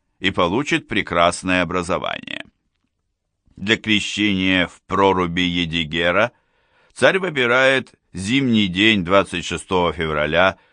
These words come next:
тысяча пятьсот пятьдесят третьего года. Несмотря на холод,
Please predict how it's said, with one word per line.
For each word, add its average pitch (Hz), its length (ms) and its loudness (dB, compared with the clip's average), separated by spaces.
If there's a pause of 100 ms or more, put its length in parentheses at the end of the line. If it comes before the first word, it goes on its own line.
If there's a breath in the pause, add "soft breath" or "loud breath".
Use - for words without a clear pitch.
(180 soft breath)
тысяча 101 400 -4
пятьсот 92 400 -4
пятьдесят 87 480 -4
третьего 85 460 -2
года. 76 420 -4 (600)
Несмотря 107 680 0
на 90 200 4
холод, 90 600 0